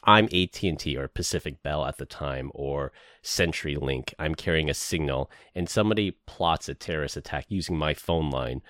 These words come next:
well, I only transported the bits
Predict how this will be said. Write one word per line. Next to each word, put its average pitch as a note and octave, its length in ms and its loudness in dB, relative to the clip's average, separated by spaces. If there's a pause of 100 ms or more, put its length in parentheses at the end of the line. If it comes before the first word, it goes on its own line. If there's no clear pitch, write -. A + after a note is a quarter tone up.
(180)
well, E2 280 4
I A#2 180 10
only A2+ 300 6 (600)
transported F2+ 680 4
the D#2+ 120 -2 (100)
bits - 260 0